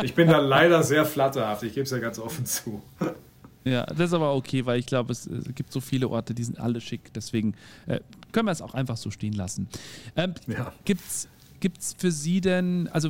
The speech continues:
Speaker 2: wenn Sie auf dem Schiff unterwegs sind,
Speaker 1: <clears throat>
Speaker 2: ähm, gibt's, ist es für Sie eher, nee, ich fra-, ich stell die Frage anders, weil jetzt hab ich mich grad verrannt. Ähm,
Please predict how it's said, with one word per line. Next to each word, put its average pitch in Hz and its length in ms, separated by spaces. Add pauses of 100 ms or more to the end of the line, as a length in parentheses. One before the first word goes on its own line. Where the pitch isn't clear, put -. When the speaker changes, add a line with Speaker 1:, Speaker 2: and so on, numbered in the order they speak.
Speaker 2:
wenn 151 340
Sie 165 120
auf 151 120
dem 160 160
Schiff 160 380
unterwegs 151 540
sind, 175 260 (100)
Speaker 1:
<clears throat> 214 400
Speaker 2:
ähm, 139 420
gibt's, - 260 (260)
ist - 180
es 160 120
für 160 140
Sie 160 340
eher, 143 340 (1000)
nee, 151 180
ich 147 140
fra-, - 180
ich - 80
stell 147 160
die 143 80
Frage 135 300
anders, 156 460
weil 135 120
jetzt 131 120
hab 139 80
ich 127 100
mich 131 120
grad - 180
verrannt. 131 340 (680)
Ähm, 139 260